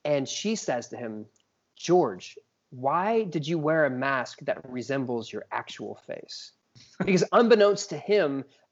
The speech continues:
in this process of living this way, his face and his countenance reflected who he was becoming.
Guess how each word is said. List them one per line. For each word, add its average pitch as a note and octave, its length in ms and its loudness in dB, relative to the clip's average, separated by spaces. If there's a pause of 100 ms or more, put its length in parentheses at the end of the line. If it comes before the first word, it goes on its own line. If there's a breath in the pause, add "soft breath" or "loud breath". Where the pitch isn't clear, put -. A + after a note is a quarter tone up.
in A3 160 2
this G3+ 180 2
process F3+ 520 -2
of C#3+ 200 -6
living F#3+ 440 0
this C#3 220 -4
way, C3 220 -2
his D#3 220 -6
face - 540 -4 (280 soft breath)
and D3 60 -2
his C#3 120 -2
countenance D#3 600 -2
reflected D3 500 -2
who D3 140 -8
he C3 160 -6
was C3 160 -6
becoming. - 400 -12